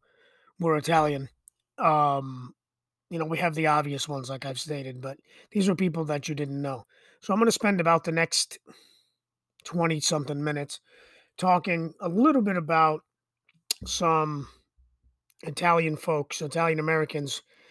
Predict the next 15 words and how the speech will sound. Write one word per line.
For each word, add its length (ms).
um, 300
who 160
you 160
did 200
not 240
know 380
were 420
inventors, 840
sort 400
of 380
something 460
that's 240
beyond 800
really, 300
like, 400